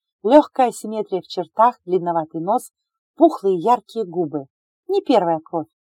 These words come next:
но все равно красотка. "Хочет встретиться сегодня", с придыханием произнес брат.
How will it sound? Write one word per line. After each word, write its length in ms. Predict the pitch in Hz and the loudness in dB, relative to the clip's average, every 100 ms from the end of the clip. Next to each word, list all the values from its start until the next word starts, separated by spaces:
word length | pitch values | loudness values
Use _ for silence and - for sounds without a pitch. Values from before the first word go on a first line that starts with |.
| _ 214 | _ -4
но 100 | 208 | -4
все 180 | - | 0
равно 240 | 202 190 202 | 0 2 -2
красотка. 600 | - 151 165 156 - 151 - _ _ _ _ _ _ | -8 -14 -14 -14 -12 -14 -14 _ _ _ _ _ _
"Хочет 360 | - 160 156 | -4 -2 -4
встретиться 580 | - - 156 139 120 - | -8 -2 -2 -2 -8 -18
сегодня", 520 | - 139 131 127 - - _ _ _ | -16 -10 -8 -10 -14 -20 _ _ _
с 140 | - | -6
придыханием 720 | - 247 175 - 196 208 202 | -2 0 -2 2 2 2 -6
произнес 500 | - 170 156 160 151 | -6 -6 -4 -6 -6
брат. 260 | 143 151 | -2 -2